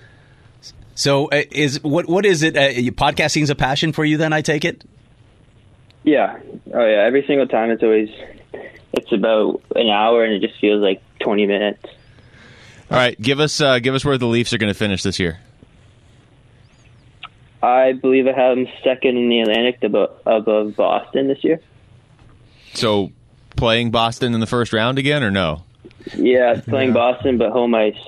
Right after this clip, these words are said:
Speaker 2: this time.
Speaker 3: How does that play up in Toronto, where you guys end up facing the same team in the first round every year under this format?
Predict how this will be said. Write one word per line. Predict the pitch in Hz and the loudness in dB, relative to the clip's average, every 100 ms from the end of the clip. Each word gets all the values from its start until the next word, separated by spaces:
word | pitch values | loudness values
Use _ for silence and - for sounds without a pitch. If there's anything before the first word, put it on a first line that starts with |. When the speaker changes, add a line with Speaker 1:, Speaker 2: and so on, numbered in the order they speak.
| - - | -20 -4
Speaker 2:
this | 110 107 - | -4 -2 -2
time. | 107 107 107 - _ _ _ - | -2 -2 -6 -18 _ _ _ -6
Speaker 3:
How | 120 127 | -2 0
does | 139 135 | -2 -2
that | 139 120 | -2 0
play | 139 123 | 0 2
up | 117 120 | 0 -2
in | 110 | -2
Toronto, | 110 110 101 | 0 0 0
where | 98 | 0
you | 98 | 0
guys | 101 98 | 0 0
end | 101 | -2
up | 95 - _ | -4 -6 _
facing | 110 101 98 87 | -2 -2 0 -2
the | |
same | - 98 90 | -2 -2 0
team | 104 90 | -2 0
in | 82 | -2
the | |
first | 95 87 98 | -2 -4 -2
round | 87 85 | -2 -2
every | 82 87 | -2 0
year | 85 | 0
under | 80 80 | -2 -2
this | 80 | -4
format? | - 87 78 76 | -4 -4 -4 -8